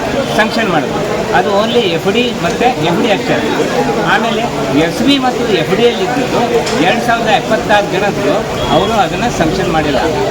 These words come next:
ಯಾಕಂದ್ರೆ ಅದು ಸಿ ಬಿ ಎಸ್ ಆಗಿಲ್ಲ ಮತ್ತು ಸ್ಟ್ಯಾಟ್ಯೂಟರಿ ಆಡಿಟ್ ಆಗಿಲ್ಲ ಅಂತ ಹೇಳಿ ಅದನ್ನ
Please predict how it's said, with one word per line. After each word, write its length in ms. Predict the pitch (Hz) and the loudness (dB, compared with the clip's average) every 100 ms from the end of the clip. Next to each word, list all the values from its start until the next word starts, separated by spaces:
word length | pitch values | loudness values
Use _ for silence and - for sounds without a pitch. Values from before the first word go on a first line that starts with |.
| - 156 | 0 0
ಯಾಕಂದ್ರೆ 500 | 196 226 202 147 160 220 165 - | 0 0 0 0 0 0 -2 -2
ಅದು 240 | 165 196 | 0 0
ಸಿ 340 | 240 - 175 196 | 0 0 0 2
ಬಿ 120 | 240 | 2
ಎಸ್ 220 | 233 - | 0 2
ಆಗಿಲ್ಲ 400 | 190 151 147 165 | 0 0 0 0
ಮತ್ತು 380 | 196 160 - 240 | 0 0 0 0
ಸ್ಟ್ಯಾಟ್ಯೂಟರಿ 640 | - - 165 - 214 208 | 0 -2 -2 -2 0 0
ಆಡಿಟ್ 300 | 156 160 180 | 0 0 0
ಆಗಿಲ್ಲ 340 | 143 147 165 151 | 0 0 0 0
ಅಂತ 120 | 143 | 0
ಹೇಳಿ 320 | 165 196 151 165 - - - | 0 0 0 -2 -2 -2 0
ಅದನ್ನ 280 | 165 220 214 | 0 2 2